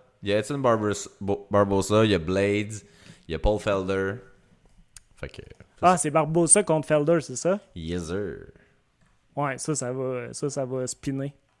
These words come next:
Speaker 2: There gonna, there's gonna be spinning shits.
Speaker 1: Yes.
Speaker 2: Puis, euh, non, c'est ça. Fait qu'on va, on va pouvoir. Puis en plus, là, c'est ça. La, l'épisode onze, euh, ça va être l'épisode de feu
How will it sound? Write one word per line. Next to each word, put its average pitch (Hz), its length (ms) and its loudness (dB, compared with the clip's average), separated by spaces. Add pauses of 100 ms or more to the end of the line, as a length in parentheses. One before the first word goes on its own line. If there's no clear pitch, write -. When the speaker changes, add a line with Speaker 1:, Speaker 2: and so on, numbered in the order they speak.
(240)
Speaker 2:
There 135 220 0
gonna, 147 420 0
there's 147 300 0
gonna 151 260 0
be 156 340 0
spinning 151 460 -2
shits. - 420 -4 (400)
Speaker 1:
Yes. 76 580 2 (960)
Speaker 2:
Puis, 135 200 -2
euh, 131 260 0
non, 151 160 0
c'est 160 140 -2
ça. 147 260 0
Fait 143 140 -6
qu'on 139 180 -2
va, 139 340 0
on 147 80 -4
va 143 100 0
pouvoir. 156 300 2
Puis 220 100 2
en 160 120 4
plus, 175 260 0
là, 156 100 0
c'est 131 100 -8
ça. 139 220 -2 (140)
La, 147 240 4
l'épisode 156 460 4
onze, 175 400 6
euh, 139 100 2
ça 131 140 0
va 135 140 2
être - 80 -6
l'épisode 143 360 2
de 139 140 2
feu 165 320 2